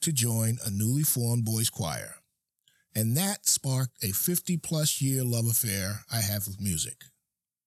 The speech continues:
When I was allowed to go outside and play, my neighborhood friends and I discovered the world of sports.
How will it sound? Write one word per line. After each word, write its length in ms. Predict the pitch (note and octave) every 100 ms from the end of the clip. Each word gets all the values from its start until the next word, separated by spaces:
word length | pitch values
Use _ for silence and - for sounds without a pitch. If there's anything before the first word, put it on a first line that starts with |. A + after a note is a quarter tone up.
| _ _ _ _ _ _ _ _ _ _ _ _ _ -
When 140 | B2+
I 40 | A#2+
was 120 | G#2
allowed 560 | G#2+ A#2 E3+ A#3+ A#3+ -
to 100 | B2+
go 160 | A2
outside 420 | G2+ G2+ G#2+ E2+
and 100 | F2
play, 440 | F2+ E2+ D#2+ D#2+ G2 _ _ _ _ _ _ _ _ _ _ _ _ _ -
my 120 | G2
neighborhood 440 | A2+ D#3+ F3 F#3+
friends 480 | - C3 B2+ B2+ B2
and 160 | A#2+ G#2+
I 140 | G#2
discovered 480 | G#2+ - D#2+ D2+ E2
the 80 | F2+
world 320 | E2+ F2+ F#2+
of 80 | A2
sports. 680 | - B3+ - - - -